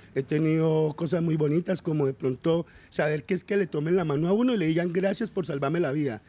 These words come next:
Eso es espectacular, eso es espectacular. Y yo sé que cualquier policía de Colombia lo haría, pero gracias a Dios Pepito lo hizo y,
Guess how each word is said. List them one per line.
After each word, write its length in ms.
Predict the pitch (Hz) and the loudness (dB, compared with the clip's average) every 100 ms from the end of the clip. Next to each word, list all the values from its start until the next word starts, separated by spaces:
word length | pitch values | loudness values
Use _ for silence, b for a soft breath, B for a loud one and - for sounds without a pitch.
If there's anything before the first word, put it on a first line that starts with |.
| B - | B -6
Eso 100 | 185 | -2
es 60 | |
espectacular, 800 | 196 - 180 147 - 143 151 117 - | -2 -2 -6 -6 -8 -6 -6 -8 -8
eso 160 | 143 | -4
es 60 | 180 | -2
espectacular. 640 | 190 170 165 143 165 240 B B B | -2 -4 -4 -2 -2 -2 B B B
Y 80 | |
yo 100 | 151 151 | 0 2
sé 140 | 190 | 2
que 120 | 202 | 0
cualquier 320 | 190 151 151 | 0 -2 -4
policía 420 | 135 180 165 - 151 | -2 -2 -2 -2 -2
de 80 | |
Colombia 340 | - 165 135 175 | 0 0 0 2
lo 100 | 156 | 0
haría, 260 | 190 220 | 0 0
pero 280 | 220 160 131 B B B | 0 0 0 B B B
gracias 340 | 165 180 190 196 | 0 2 2 0
a 80 | |
Dios 200 | 170 147 | 0 -2
Pepito 420 | - 190 220 180 208 | -2 -2 -2 0 2
lo 140 | 160 | 2
hizo 320 | 214 208 233 | 0 0 2
y, 200 | 208 170 | 2 -2